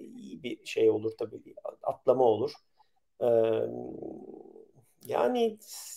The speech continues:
aslında şey de olabilirdi ama biraz daha hani şartlar farklı olsa, bir de Amerikalılar biraz daha farklı şeyler düşünüyor olsalar belki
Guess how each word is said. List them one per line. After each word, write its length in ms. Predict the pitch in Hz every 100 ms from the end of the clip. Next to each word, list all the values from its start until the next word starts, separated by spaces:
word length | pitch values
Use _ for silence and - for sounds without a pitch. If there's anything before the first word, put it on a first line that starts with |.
| -
aslında 480 | - - - 226 226
şey 260 | 220 247 226
de 40 |
olabilirdi 600 | 220 147 120 117 120 208
ama 300 | 220 156 131
biraz 280 | - - 131
daha 120 | 135
hani 160 | 135 131
şartlar 420 | - 143 - 139
farklı 380 | - 139 139 160
olsa, 280 | 127 - 143
bir 60 |
de 60 | 131
Amerikalılar 680 | 131 131 131 139 131 127 131
biraz 260 | 131 120
daha 140 | 123 120
farklı 300 | 123 - -
şeyler 400 | 131 127 123 123
düşünüyor 380 | - 143 139
olsalar 580 | 113 110 - 71 69 -
belki 420 | 71 - 69 -